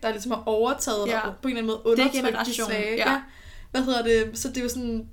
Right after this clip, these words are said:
Speaker 1: det modsatte af, hvad
Speaker 2: Ja.
Speaker 1: Darwin siger. Men det er jo ikke, altså han, han,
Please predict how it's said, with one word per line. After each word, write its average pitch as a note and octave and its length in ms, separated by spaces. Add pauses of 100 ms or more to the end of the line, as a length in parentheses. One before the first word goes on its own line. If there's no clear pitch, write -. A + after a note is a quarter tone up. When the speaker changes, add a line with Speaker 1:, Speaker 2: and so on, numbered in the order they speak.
Speaker 1:
det C4 100
modsatte C4 680
af, A3 60
hvad A3 100
Speaker 2:
Ja. - 60
Speaker 1:
Darwin A#3 340
siger. A3+ 320 (280)
Men A#3 80
det A3 60
er B3 40
jo A#3 60
ikke, C4 400
altså G#3+ 220
han, A3+ 240
han, A3+ 280